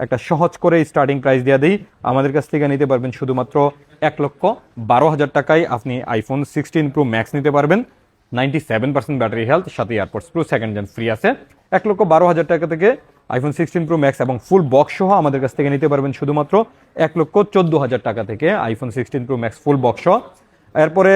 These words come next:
আহ, ব্যাটারি হেলথ এবং কন্ডিশনের উপরে দাম বাড়বে, তবে হান্ড্রেড পার্সেন্ট ব্যাটারি হেলথের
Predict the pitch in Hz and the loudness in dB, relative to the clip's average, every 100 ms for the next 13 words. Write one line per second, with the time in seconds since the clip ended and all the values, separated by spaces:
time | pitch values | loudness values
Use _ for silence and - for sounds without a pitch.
0 | 196 - 143 117 139 147 185 180 185 190 | 4 4 0 2 2 4 4 6 4 4
1 | 139 135 131 123 175 180 175 175 175 165 | 0 0 0 0 0 0 0 0 2 4
2 | 170 147 151 156 151 214 - _ _ - | 4 4 2 2 2 -2 -4 _ _ 0
3 | 185 269 - _ 147 180 214 202 180 190 | 2 2 -4 _ 0 0 2 0 0 2
4 | 170 175 175 175 | 2 4 2 2